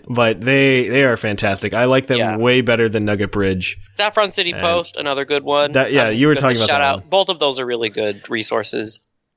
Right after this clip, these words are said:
Speaker 1: I
Speaker 2: for
Speaker 1: think these
Speaker 2: anyone
Speaker 1: are
Speaker 2: interested in the V G C.
Speaker 1: Mm-hmm. Yeah, these are fantastic resources, <coughs> and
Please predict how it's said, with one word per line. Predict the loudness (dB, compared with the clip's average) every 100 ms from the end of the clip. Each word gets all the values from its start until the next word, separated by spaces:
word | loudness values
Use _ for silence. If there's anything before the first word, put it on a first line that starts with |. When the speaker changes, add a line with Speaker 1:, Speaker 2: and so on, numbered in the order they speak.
| -2
Speaker 1:
I |
Speaker 2:
for | 2
Speaker 1:
think | 2
these | 2
Speaker 2:
anyone | 0 -2
Speaker 1:
are |
Speaker 2:
interested | -6 -10 -10
in | -8
the | -8
V | -8
G | -6
C. | -6 -4 -8 -10 _ _
Speaker 1:
Mm-hmm. | 0 2 4 2 -4 _ _ _ _ -4
Yeah, | -2 0
these | 2 2 4
are | 4 4 2
fantastic | 0 0 0 0 -2
resources, | -2 0 2 0 -4 -4 -4 -6
<coughs> | -6
and | -2 0 0 -2